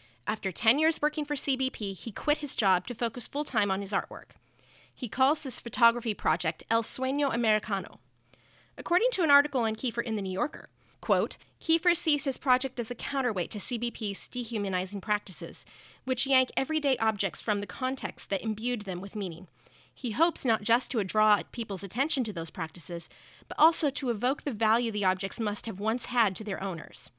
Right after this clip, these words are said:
end quote. I think it's wise to be skeptical of the emotional memes we see shared on, online, but digging deeper can actually be a rewarding experience that deepens our understanding of what's going on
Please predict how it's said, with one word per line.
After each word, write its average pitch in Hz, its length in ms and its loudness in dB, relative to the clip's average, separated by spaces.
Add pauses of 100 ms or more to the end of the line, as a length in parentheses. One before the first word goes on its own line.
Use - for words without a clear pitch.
(140)
end 220 140 6
quote. - 240 -8 (840)
I 269 80 0
think 359 200 0
it's 415 140 -4
wise 262 280 8
to 262 80 -8
be 269 80 0
skeptical - 640 0
of 214 100 -8
the 220 80 -2
emotional 208 460 0
memes 226 400 0
we 175 80 -4
see 202 180 -8
shared 180 300 0
on, 160 280 -4 (140)
online, 202 540 2 (640)
but - 140 -2
digging 415 280 4
deeper 320 260 0
can - 200 -4
actually 233 340 6
be 294 140 2
a 277 60 2
rewarding 233 460 0
experience 254 500 0
that - 240 -8
deepens 233 380 -2
our 202 120 2
understanding 208 480 0
of 202 80 -2
what's 208 160 -4
going 208 240 0
on 202 260 0